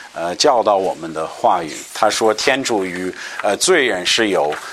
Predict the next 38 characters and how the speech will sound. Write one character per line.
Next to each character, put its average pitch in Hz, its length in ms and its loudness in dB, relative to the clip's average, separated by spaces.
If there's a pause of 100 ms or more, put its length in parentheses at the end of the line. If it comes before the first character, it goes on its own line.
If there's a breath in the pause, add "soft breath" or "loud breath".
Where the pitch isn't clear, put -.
(140 loud breath)
呃， 95 100 -2
距 127 280 0
离 98 180 -2
的。 76 280 -6
他 120 120 2
说 120 300 2 (280 loud breath)
他 113 260 4
不 156 160 -2
容 123 220 2
罪 151 240 2
人 107 220 0
与， 107 280 -6 (180)
与 120 200 -2
你 98 300 -2
同 117 240 -2
居。 156 280 0 (1500 loud breath)
呃， 110 240 4
在 131 260 6
诗 143 240 2
篇 139 380 2
第 117 420 2
五 104 180 0
章 127 220 4
四 131 220 2
节 104 200 2
他 101 140 -4
说 135 240 2
的 123 100 4
这 107 160 0
句 95 160 -4
话， 92 300 0 (400 loud breath)
他 120 100 2
说 123 420 4
天 151 340 2
主 123 200 2
是 110 220 2
恨 160 460 4
恶 104 160 2